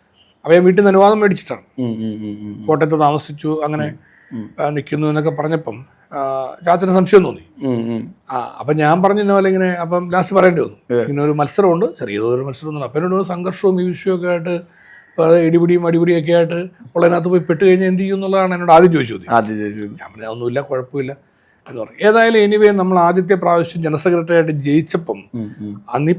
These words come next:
Speaker 1: പത്രങ്ങൾക്കകത്ത് വരുന്നതാണല്ലോ
Speaker 2: അതെ,
Speaker 1: ഏറ്റവും
Speaker 2: അതെ,
Speaker 1: വലിയ
Speaker 2: അതെ,
Speaker 1: കാര്യം.
Speaker 2: അതെ, അതെ, അതെ.
Speaker 1: പിറ്റേ ദിവസം പത്രത്തിൽ,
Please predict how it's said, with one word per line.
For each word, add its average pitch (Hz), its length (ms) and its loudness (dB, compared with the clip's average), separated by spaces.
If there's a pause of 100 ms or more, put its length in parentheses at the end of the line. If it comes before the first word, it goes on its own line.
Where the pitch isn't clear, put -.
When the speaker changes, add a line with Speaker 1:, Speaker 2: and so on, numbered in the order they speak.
Speaker 1:
പത്രങ്ങൾക്കകത്ത് 214 800 -2
വരുന്നതാണല്ലോ 196 540 2
Speaker 2:
അതെ, 165 120 2
Speaker 1:
ഏറ്റവും 135 100 6
Speaker 2:
അതെ, 135 180 8
Speaker 1:
വലിയ 127 100 8
Speaker 2:
അതെ, 120 100 6
Speaker 1:
കാര്യം. 127 320 6
Speaker 2:
അതെ, 107 80 4
അതെ, 104 180 0
അതെ. 101 100 -6
Speaker 1:
പിറ്റേ 135 300 -2
ദിവസം 220 340 0
പത്രത്തിൽ, 170 580 0